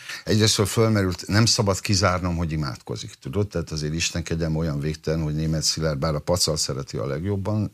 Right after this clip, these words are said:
lehet, hogy néha elfordul a, a földi javaktól, és Isten felé fordítja a arcát. De, ö, hogy hogyan született meg Németh Szilárd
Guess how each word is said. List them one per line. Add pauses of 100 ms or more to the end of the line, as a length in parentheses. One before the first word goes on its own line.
(140)
lehet,
hogy
néha (560)
elfordul
a,
a
földi
javaktól,
és
Isten
felé
fordítja
a
arcát.
De, (840)
ö, (720)
hogy
hogyan
született
meg
Németh
Szilárd